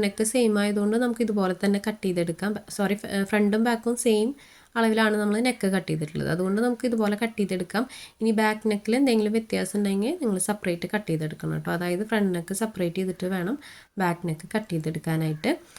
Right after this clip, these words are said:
ബാക്കിൽ ഇനി കുറവാണ് എടുക്കണമെന്ന് വെച്ച് കഴിഞ്ഞാൽ അത് നോക്കിയിട്ട് വേണം കേട്ടോ കട്ട് ചെയ്യാനായിട്ട്. അപ്പോൾ ദേ ഇതുപോലെ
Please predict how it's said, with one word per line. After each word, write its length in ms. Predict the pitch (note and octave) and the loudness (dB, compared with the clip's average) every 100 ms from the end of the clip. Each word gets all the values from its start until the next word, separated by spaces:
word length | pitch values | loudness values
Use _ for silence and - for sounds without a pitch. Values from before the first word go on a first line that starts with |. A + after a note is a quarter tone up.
| - - _ - G#3 | -20 -20 _ -2 2
ബാക്കിൽ 340 | G3+ G3+ G#3 G#3+ | 2 0 0 0
ഇനി 100 | A3 | 2
കുറവാണ് 360 | A3+ G#3+ G3+ G3+ G3+ | 4 4 4 4 2
എടുക്കണമെന്ന് 360 | G3+ G3 F#3+ | 2 0 0
വെച്ച് 160 | F#3+ F#3 | 0 0
കഴിഞ്ഞാൽ 220 | F#3 B3+ | 2 0
അത് 80 | G#3 G3 | 2 0
നോക്കിയിട്ട് 320 | E3+ D#3+ D#3+ | 0 -2 -2
വേണം 140 | D#3 D3+ | 0 -2
കേട്ടോ 140 | F3 F#3+ | -2 -6
കട്ട് 160 | F#3 | -4
ചെയ്യാനായിട്ട്. 480 | F#3 F3+ F3+ E3+ D4 - - - - _ F#3+ | -4 -2 -2 -2 -4 -6 -14 -20 -20 _ -8
അപ്പോൾ 120 | F3+ | -2
ദേ 60 | F#3+ | 0
ഇതുപോലെ 280 | F3+ F3+ E3+ | 0 -2 0